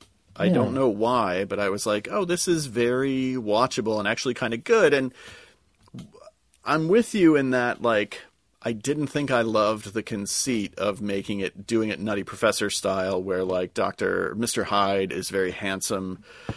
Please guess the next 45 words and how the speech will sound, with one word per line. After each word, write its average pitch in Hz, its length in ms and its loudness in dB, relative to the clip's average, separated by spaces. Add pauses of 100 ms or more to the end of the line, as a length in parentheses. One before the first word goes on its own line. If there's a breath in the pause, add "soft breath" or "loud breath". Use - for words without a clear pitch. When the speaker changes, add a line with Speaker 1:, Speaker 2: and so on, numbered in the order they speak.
(200 loud breath)
Speaker 2:
At 180 100 2
the 208 80 -2
Speaker 1:
and 165 80 0
Speaker 2:
beginning, 156 400 4
it - 20 2
Speaker 1:
charming. 87 160 -2
Speaker 2:
seems 127 240 0
like 110 140 0
a 107 60 0
gimmick. 95 400 -4 (1200 soft breath)
Speaker 1:
Yeah, 269 320 4
well, 196 240 8
one 233 240 4
of 190 180 2
the 185 160 10
delights 147 880 2
of, 123 260 4
like, 120 360 4
you 147 120 -2
know, 98 180 0
the 98 280 0
Frederick 101 420 0
March, 127 440 0
Doctor 101 280 0
Jekyll 104 280 -2
and 98 80 -4
Mister 98 220 -4
Hyde 147 380 2
is 113 140 0
the 110 200 -4 (200)
cool 139 380 2
makeup 143 580 0
and 101 160 -4
watching 113 400 2
him 110 160 -2
get 101 240 0
more 104 540 0
and 107 200 0
more 104 540 -2
repulsive 101 1000 0
as 95 180 0
the 107 100 -4
movie 135 340 0
goes 95 280 -4
on, 90 340 -6